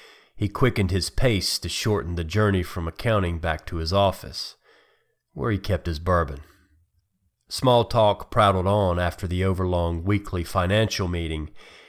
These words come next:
and the slight quiver of his hands told him he was late for his antemeridium drink. Tim Gaither was due for a closed-door meeting at any moment,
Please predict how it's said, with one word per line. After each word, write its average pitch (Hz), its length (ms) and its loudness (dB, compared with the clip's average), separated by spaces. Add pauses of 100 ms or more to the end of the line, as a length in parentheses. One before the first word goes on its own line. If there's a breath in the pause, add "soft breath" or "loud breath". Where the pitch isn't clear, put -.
(120)
and 95 120 0
the 98 80 0
slight 117 420 2
quiver 110 380 4
of 90 100 2
his 90 180 -4
hands 104 480 2
told 104 340 0
him 80 260 -2
he 92 120 -4
was 87 220 -4
late 98 300 -2
for 87 240 -6
his 78 160 -4
antemeridium 92 920 -2
drink. 90 520 -8 (840)
Tim 120 220 4
Gaither 107 480 2
was 90 240 -2
due 95 220 0
for 90 240 -2
a 85 40 -4
closed-door 87 680 -2
meeting 98 420 2
at 87 80 -4
any 92 220 0
moment, 95 400 0